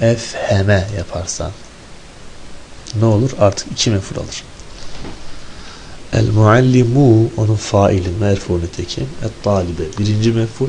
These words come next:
ed-derse ikinci mef'ul. Efheme anlattı.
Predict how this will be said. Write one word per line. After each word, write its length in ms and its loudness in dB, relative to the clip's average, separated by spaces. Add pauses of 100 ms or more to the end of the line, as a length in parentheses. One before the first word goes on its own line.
(120)
ed-derse 600 -2
ikinci 440 -2
mef'ul. 360 -6 (1200)
Efheme 840 2 (760)
anlattı. 880 -2